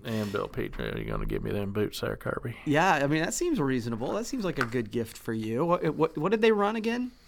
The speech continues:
Speaker 1: Uh, two hundred and forty-nine dollars, and that's not per boot. That's for the pair. So
Speaker 2: Okay.
Speaker 1: it's about a,
Speaker 2: What a
Speaker 1: you know,
Speaker 2: bargain.
Speaker 1: yeah, it's about a hundred and twenty-four dollars per boot. I'd like both,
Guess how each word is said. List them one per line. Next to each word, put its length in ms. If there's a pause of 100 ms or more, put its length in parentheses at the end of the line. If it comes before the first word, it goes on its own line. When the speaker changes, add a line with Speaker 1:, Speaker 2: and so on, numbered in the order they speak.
(300)
Speaker 1:
Uh, 200
two 220
hundred 220
and 100
forty-nine 480
dollars, 480
and 160
that's 280
not 320
per 200
boot. 300
That's 180
for 120
the 80
pair. 480
So 300 (100)
Speaker 2:
Okay. 360
Speaker 1:
it's 260
about 280
a, 20
Speaker 2:
What 280
a 20
Speaker 1:
you 60
know, 100
Speaker 2:
bargain. 400
Speaker 1:
yeah, 260
it's 140
about 240
a 40
hundred 260
and 80
twenty-four 460
dollars 360
per 300
boot. 420
I'd 140
like 300
both, 440